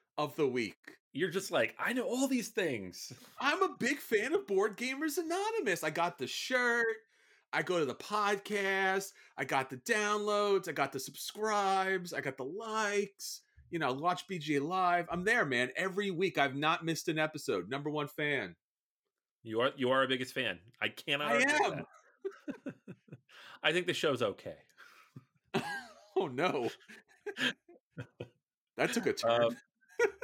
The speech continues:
Speaker 2: yeah. <laughs> You all know I love it. I'm here every week, too.
Speaker 1: Yeah.
Speaker 2: All right. Question of the week. We got this week. Are you participating in any board game challenges this year? And if so,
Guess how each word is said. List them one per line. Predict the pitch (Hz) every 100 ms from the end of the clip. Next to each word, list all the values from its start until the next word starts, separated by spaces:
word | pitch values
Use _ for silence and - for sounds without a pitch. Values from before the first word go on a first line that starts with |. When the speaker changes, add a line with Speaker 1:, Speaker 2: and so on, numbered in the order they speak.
| 453
Speaker 2:
yeah. | - 147 - - -
<laughs> | 185 120 _ _ _ _ - _ - - 185 -
You | 170 247
all | 170
know | 139 123
I |
love | 117 120 156
it. |
I'm | 175
here | 202 165
every | 165 165
week, | 165 143
too. | 156 107 - -
Speaker 1:
Yeah. | 147 147
Speaker 2:
All | 139
right. | 101 - -
Question | 185 185 -
of | 175
the |
week. | 160 143 139 - _ -
We | 147
got | 135 127 123 120 - - _ 131
this | 139 -
week. | 120 107 - _ -
Are | 143
you | 180
participating | 190 170 170 143 147 139
in | 127
any | 120 127
board | 117 117 120 113
game | 113 107
challenges | - 107 110 104 101 87
this | 101 117 -
year? | 101 117 110 104 107
And | 101 151
if | 233
so, | - - 104 95 104 170